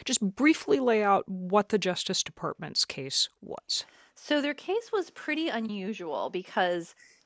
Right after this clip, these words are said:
Speaker 2: you know, antitrust for decades has really been focused on harm to consumers. That's sort of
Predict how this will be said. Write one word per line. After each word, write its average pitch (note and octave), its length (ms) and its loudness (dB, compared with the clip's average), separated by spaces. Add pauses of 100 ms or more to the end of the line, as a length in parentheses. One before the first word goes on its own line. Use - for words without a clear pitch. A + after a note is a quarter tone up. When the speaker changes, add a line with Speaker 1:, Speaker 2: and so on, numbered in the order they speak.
(140)
Speaker 2:
you G#3+ 80 -6
know, F3+ 260 -2
antitrust A3+ 640 -2
for F3 100 -4
decades D#3+ 560 -2
has D#3+ 240 -6
really D#3+ 160 -4
been D#3 160 -6
focused D#3 460 -4
on D3 100 2
harm D#3+ 380 -4
to D3+ 80 -8
consumers. D#3+ 800 -2
That's D3+ 340 2
sort D#3+ 160 2
of D3 120 -4